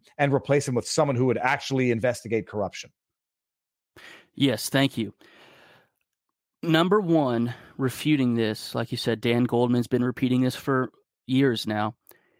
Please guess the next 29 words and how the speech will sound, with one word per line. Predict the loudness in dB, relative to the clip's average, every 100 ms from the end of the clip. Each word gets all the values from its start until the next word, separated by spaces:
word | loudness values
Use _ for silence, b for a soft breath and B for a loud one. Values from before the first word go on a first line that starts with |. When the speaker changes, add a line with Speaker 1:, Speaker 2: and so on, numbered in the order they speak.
| b b
Speaker 2:
We | -2 0
have | 2 0
an |
interagency | 0 2 2 2 0 0 0
memo | 2 2 0 -2 -6 -4
that | -2 -2
was | -4
released | -2 -2 0 -2 -2
by | -2 -2
John | 0 2 0
Solomon | 0 0 2 0 -2
at |
Just | -2 -2 -2
the | -2
News | 0 0 -2 -6 -10
that | -2 0 0
shows | -2 -2 0 2 2 0 -6 -12 -20 _ _
that | -4 -4
two | -4 0 0
weeks | 2 2 0 -4
before | -4 0 0 0
Joey | 0 0 2 2
was | 0
on | 2 2 2
the | 0 -4 _ _
phone | -2 0 0
with | -2
Poroshenko | -2 -2 0 -2 -4 -4 -6 -8 -12 _ b b b b
in | -2 0